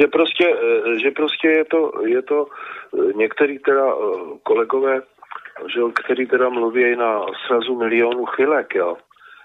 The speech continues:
Tak já se jim teda divím hodně, ale svým způsobem to chápu. Jo, málo kdy máte před sebou sto tisíc lidí a ono je to, ono je to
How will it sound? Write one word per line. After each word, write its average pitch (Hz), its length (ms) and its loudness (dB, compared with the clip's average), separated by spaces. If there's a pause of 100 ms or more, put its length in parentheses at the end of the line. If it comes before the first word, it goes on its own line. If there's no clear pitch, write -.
(160)
Tak 98 160 0 (120)
já 104 160 2 (120)
se 127 60 2
jim 110 180 -2
teda 120 220 0
divím 101 400 -2 (160)
hodně, 120 360 -6 (1000)
ale 104 320 2 (1700)
svým 156 200 2
způsobem 175 540 0
to 175 100 0
chápu. - 540 -2 (600)
Jo, 101 180 2
málo 123 360 2
kdy 131 240 -2
máte 123 300 -2
před - 260 -6
sebou 113 260 -2
sto - 240 -4
tisíc 107 360 -8
lidí 92 400 -6 (540)
a - 60 -2
ono 92 180 0
je 110 80 2
to, 101 180 2 (200)
ono 95 200 0
je 101 80 0
to 98 240 0